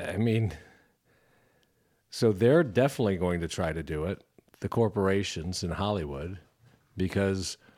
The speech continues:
generally the biggest expense for any company is their payroll, and payroll taxes, and health insurance, and four oh one k, and all of that. The people that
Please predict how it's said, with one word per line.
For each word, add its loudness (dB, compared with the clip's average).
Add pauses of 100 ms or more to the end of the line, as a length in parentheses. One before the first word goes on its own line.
(280)
generally 4
the -2
biggest 0
expense -2
for -4
any 0 (400)
company 0
is -4
their 2
payroll, -2 (560)
and -4
payroll 2
taxes, -4 (220)
and 0
health -4
insurance, -4
and -2
four -2
oh -2
one -2
k, -6 (360)
and -2
all 0
of -2
that. -2 (3750)
The 2
people 4
that 4